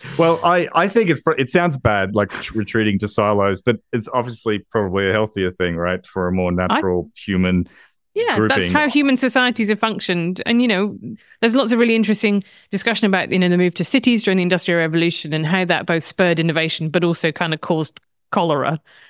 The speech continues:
Speaker 2: You know, like, so I think
Speaker 1: Yeah.
Speaker 2: there are kind of, there are, you know, having these very big groups that are way beyond anything that our brains were designed for has obviously had some pretty
Speaker 1: Mm.
Speaker 2: mind-bending effects. And, and you can see why people would wanna kind of retreat from that.
Speaker 1: Well,
Speaker 2: Um,
Speaker 1: well,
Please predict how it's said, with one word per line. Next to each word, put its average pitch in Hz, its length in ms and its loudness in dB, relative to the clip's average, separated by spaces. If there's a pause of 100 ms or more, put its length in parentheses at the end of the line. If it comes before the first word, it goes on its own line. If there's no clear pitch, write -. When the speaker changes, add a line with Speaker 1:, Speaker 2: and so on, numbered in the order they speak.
(160)
Speaker 2:
You 208 260 2
know, 254 180 2
like, 240 200 2 (140)
so 262 160 2
I 262 60 4
think 294 120 2
Speaker 1:
Yeah. 247 80 2
Speaker 2:
there 240 80 2
are 233 60 2
kind 226 260 0
of, 220 160 0
there 214 240 2
are, - 60 -2
you 233 100 0
know, 175 140 2 (100)
having 240 240 2
these 220 160 2
very 214 380 0
big 170 180 -2
groups 170 360 -2
that - 100 -4
are - 40 0
way 185 240 2
beyond 160 320 0
anything 156 300 0
that 156 80 0
our 156 100 0
brains 160 360 -2
were 156 40 -6
designed 156 440 0
for 135 320 -2 (320)
has 185 100 0
obviously 185 260 0
had 180 140 0
some 175 140 -4
pretty 175 160 0
Speaker 1:
Mm. 165 100 0
Speaker 2:
mind-bending 151 480 0
effects. - 560 -4
And, 190 240 0
and 208 180 2
you 247 140 2
can 269 140 4
see 285 180 0
why 254 220 2
people 226 260 0
would 214 120 0
wanna 208 200 2
kind 202 220 0
of 196 160 -2 (340)
retreat 220 460 -2
from 123 160 -4
that. 110 200 -4 (560)
Speaker 1:
Well, 165 360 4
Speaker 2:
Um, 160 140 -2
Speaker 1:
well, 143 280 2